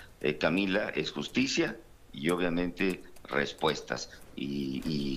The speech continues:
coordinación en los tres niveles de gobierno para toda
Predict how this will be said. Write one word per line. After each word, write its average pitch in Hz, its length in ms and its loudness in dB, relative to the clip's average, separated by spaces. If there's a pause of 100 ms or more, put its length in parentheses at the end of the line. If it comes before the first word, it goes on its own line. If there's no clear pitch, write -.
coordinación 90 800 2 (280)
en 78 120 2
los 76 140 0
tres 85 180 2
niveles 80 360 2
de 73 100 4
gobierno 76 520 2
para 78 280 2
toda 82 420 2